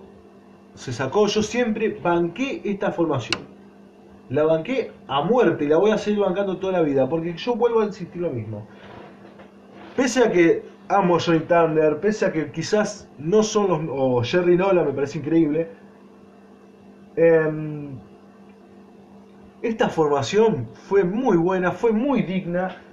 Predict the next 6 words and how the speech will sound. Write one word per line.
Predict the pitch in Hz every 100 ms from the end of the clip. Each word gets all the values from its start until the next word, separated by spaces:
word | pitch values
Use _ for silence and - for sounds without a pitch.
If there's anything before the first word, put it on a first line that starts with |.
| - - - - -
hizo | 254 - 170
grandes | 151 285 240 147 117
canciones, | 113 110 110 113 104 101 117 - - - - - - - - - - -
le | 156 175
dio, | 226 277 254 - - - - - - - - - - -
eh, | 165 170 170 165 160 -